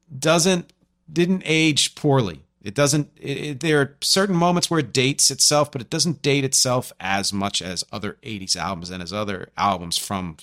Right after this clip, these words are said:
especially, you know, eighty-six to eighty-nine. Uh, fr-, frankly, ninety-one or two, there was some albums that still sounded like that. Doesn't quite. This is an album that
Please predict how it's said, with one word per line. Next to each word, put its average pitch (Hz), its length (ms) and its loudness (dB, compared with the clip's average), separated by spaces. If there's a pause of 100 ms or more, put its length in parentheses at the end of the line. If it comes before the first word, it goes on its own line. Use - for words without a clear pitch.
especially, 92 720 -4 (560)
you 113 120 -4
know, 87 340 -2
eighty-six 98 680 0
to 82 300 -6
eighty-nine. 82 640 -8 (600)
Uh, 85 180 -14
fr-, 92 280 -4
frankly, 95 420 -4
ninety-one 85 1200 -10
or 69 120 -18
two, 92 340 -2 (160)
there 73 100 -20
was 78 140 -8
some 90 180 -6
albums 80 360 -6
that 76 120 -10
still 87 220 -2
sounded 76 420 -4
like - 260 -18
that. - 300 -14 (420)
Doesn't 151 260 2
quite. 120 380 2 (560)
This 196 200 6
is 202 120 4
an 208 100 6
album 165 540 4 (460)
that 135 440 4